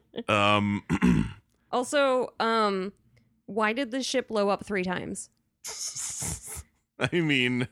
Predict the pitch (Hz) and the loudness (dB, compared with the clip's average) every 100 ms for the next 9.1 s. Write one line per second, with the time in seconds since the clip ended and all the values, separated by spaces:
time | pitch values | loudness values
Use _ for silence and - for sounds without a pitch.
0 | _ _ 254 240 269 277 302 220 277 294 | _ _ 2 4 4 4 4 4 0 0
1 | 320 254 240 233 226 254 233 208 226 214 | 2 2 4 4 4 4 2 0 0 -2
2 | 202 - 220 220 - 226 214 240 240 220 | -4 -2 2 2 2 2 2 0 0 2
3 | 214 170 107 104 127 131 117 117 - 240 | 4 6 6 6 4 4 4 4 0 0
4 | 170 190 139 156 196 175 147 98 85 98 | 2 4 2 0 2 2 2 0 2 0
5 | 110 123 110 92 147 95 120 - - 381 | 0 0 0 -2 0 0 0 0 -2 -2
6 | 370 - - - - 190 220 302 285 254 | -4 -6 -8 -4 0 2 4 4 4 2
7 | 220 269 220 202 175 165 147 127 139 117 | 2 2 4 4 4 4 2 2 2 2
8 | 160 147 135 101 92 117 123 82 - - | 2 2 2 0 -2 0 0 -2 -8 -12